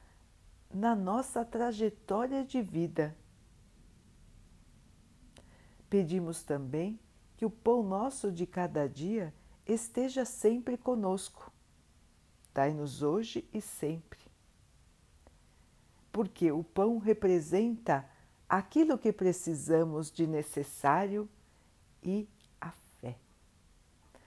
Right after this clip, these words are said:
O pão da vida, irmãos. O pão da vida é a nossa fé, a nossa esperança. Que o Pai possa nos dar hoje e sempre o pão da vida,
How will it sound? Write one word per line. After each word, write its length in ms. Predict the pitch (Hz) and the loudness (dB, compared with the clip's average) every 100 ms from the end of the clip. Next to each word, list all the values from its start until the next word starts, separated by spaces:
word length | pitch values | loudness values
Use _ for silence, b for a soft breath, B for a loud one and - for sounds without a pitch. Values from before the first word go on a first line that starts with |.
| b 151 | b -12
O 100 | 139 | -10
pão 340 | - 160 165 | 0 0 0
da 200 | 156 160 | 0 0
vida, 500 | 135 127 185 175 151 | -2 -4 -4 -2 0
irmãos. 800 | 139 123 120 117 120 - - - - _ b b b b - | -2 -2 -6 -8 -12 -18 -18 -20 -20 _ b b b b -12
O 40 | |
pão 280 | 143 170 165 | 2 4 4
da 140 | 160 151 | 2 0
vida 640 | 127 175 196 156 151 - | -2 -2 -2 2 2 2
é 140 | - 175 | 2 2
a 100 | 165 | 2
nossa 440 | 175 214 - 214 | 0 -2 -2 -6
fé, 420 | - - - 160 - _ _ b b b | -8 -6 -2 -2 -4 _ _ b b b
a 140 | 143 156 | 0 2
nossa 340 | 165 175 170 | 2 2 0
esperança. 1200 | 165 - - - 151 151 175 170 - - 123 117 - _ b b b - | 0 -4 -6 2 2 4 0 -4 -10 -8 -6 -6 -12 _ b b b -4
Que 100 | 202 | -2
o 40 | |
Pai 320 | 196 - 208 | -2 0 2
possa 380 | 220 185 196 190 | 2 0 0 0
nos 260 | 175 165 151 | -2 -4 0
dar 280 | 160 165 160 | 4 4 6
hoje 400 | 196 226 - 185 | 4 2 -2 -6
e 20 | |
sempre 800 | - - 170 190 - 147 143 - b b b | -6 0 0 0 -4 -2 -2 -2 b b b
o 140 | 190 | -4
pão 500 | 175 _ 180 190 202 | -4 _ 2 2 0
da 160 | 185 208 | -4 -8
vida, 580 | 190 185 208 190 147 | -8 -6 -6 -4 -4